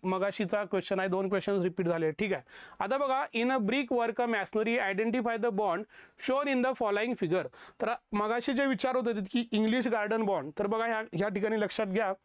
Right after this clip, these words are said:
थोडंसं मी झूम करतो या डायग्रामला. तर इथं बघितलात तुम्ही, तर इथं बघितला तर बघा, पहिला जो आहे हा स्ट्रेचर आहे, ठीक आहे. त्यानंतर दोन हे असे सगळे हेडर्स दिसत आहेत तुम्हाला, <coughs> असे हेडर्स दिसत आहेत. But हा सुद्धा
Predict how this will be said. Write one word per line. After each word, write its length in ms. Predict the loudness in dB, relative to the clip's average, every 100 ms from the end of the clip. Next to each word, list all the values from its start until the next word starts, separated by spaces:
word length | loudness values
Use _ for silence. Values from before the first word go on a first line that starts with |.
| -16 _ -4
थोडंसं 280 | -2 0 0
मी 100 | 2
झूम 240 | 2 2
करतो 260 | 2 2 2
या 140 | 2
डायग्रामला. 500 | 0 0 0 0 0 -4 -16 -20 -20 -2
तर 80 | 0
इथं 220 | 2 2
बघितलात 440 | 2 2 0 0 0
तुम्ही, 240 | 0 0 -4 _ _ -20 _ -4
तर 80 | -2
इथं 220 | 0 0
बघितला 400 | 0 0 0 0 0
तर 80 |
बघा, 260 | 0 2 0 -4 -14 _ _ _ _ -2
पहिला 280 | 0 2 2
जो 120 | 2
आहे 300 | 2 4 2 0 -2
हा 120 | -2
स्ट्रेचर 420 | 0 -2 0 0
आहे, 200 | 0 -2 -4 _
ठीक 140 | 0 0
आहे. 100 | 0 -4 -8
त्यानंतर 300 | -4 0 0
दोन 260 | 2 2 2
हे 60 | 0
असे 240 | 0 -2
सगळे 200 | 0 0
हेडर्स 320 | 2 0 2
दिसत 260 | 2 0 0
आहेत 160 | 0 0
तुम्हाला, 260 | 0 0 -2
<coughs> 460 | -2 -2 -4 -6 -6
असे 160 | -2 0
हेडर्स 280 | 2 0
दिसत 300 | 0 0 0
आहेत. 140 | -2 -4 -8 -20 -8 -4
But 100 | -2
हा 160 | 0 0
सुद्धा 300 | 2 2